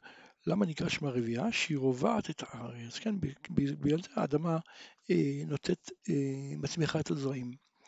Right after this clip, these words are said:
תנן, "אימתי נהנים ושורפים בקש ובתבן של שביעית? עד שתרד רבייה שנייה." כן, ככה אמרנו ב-,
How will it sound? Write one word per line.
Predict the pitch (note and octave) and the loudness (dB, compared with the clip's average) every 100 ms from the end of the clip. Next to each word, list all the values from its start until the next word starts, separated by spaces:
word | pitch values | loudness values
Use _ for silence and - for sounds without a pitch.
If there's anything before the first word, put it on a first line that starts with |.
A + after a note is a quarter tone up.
| - - - - - - - | -14 -14 -18 -18 -18 -20 -10
תנן, | - D3 B2 - _ - - - | -2 -2 -4 -14 _ -20 -14 -2
"אימתי | D#3+ D3 A3 A3+ | 0 4 4 4
נהנים | F3 E3 F#3 | 2 4 4
ושורפים | D#3 C#3+ D#3+ C#3+ - F#3 | 4 2 2 2 2 6
בקש | C#3+ - F3+ E3+ - | 6 6 4 4 2
ובתבן | D#3 C3+ D#3 D3 | 0 0 0 0
של | - C3 | -2 -2
שביעית? | A#2 A#2+ F#3 - - - _ - - _ - | 0 0 0 -4 -18 -20 _ -20 -20 _ 2
עד | A3 | 4
שתרד | - E3+ E3 A3+ E3+ | 4 0 2 2 2
רבייה | D3 D3+ | 2 2
שנייה." | D3 - C3 A#2 - | 2 -2 -4 -8 -10
כן, | A#3+ A3 | -8 -4
ככה | - F3+ | -4 -4
אמרנו | E3+ E3 | -2 0
ב-, | D3+ C#3+ | 0 -2